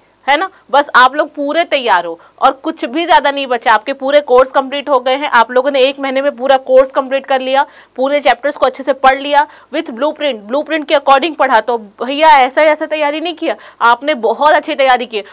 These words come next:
और अपने ऊपर कॉन्फिडेंट हो जाओ कि भैया जो भी क्वेश्चन आ जाए मैं उसका आंसर दे के रहूँगा, है ना? तो भैया मैं योद्धा हूँ, हमारे, हम सब क्या है, योद्धा है। और योद्धा क्या है, डरते नहीं है, हम तो मैदान में बस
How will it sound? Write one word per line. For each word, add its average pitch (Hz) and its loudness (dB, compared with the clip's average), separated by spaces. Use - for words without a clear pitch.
और 262 6
अपने 285 -2
ऊपर 311 0
कॉन्फिडेंट 285 0
हो 269 2
जाओ 240 2
कि 269 -10
भैया 247 2
जो 233 4
भी 294 -6
क्वेश्चन 302 0
आ 247 2
जाए 190 -6
मैं 277 2
उसका 294 0
आंसर 247 0
दे 202 -6
के 196 -10
रहूँगा, 151 -10
है 277 0
ना? 294 0
तो 254 -2
भैया 269 2
मैं 262 0
योद्धा 254 2
हूँ, 220 0
हमारे, 240 0
हम 269 -4
सब 294 -4
क्या 381 2
है, 294 0
योद्धा 233 -2
है। 180 0
और 226 -2
योद्धा 233 0
क्या 294 0
है, 196 -4
डरते 226 0
नहीं 302 -2
है, 233 0
हम 240 -4
तो 277 0
मैदान 247 2
में 269 -2
बस 254 -2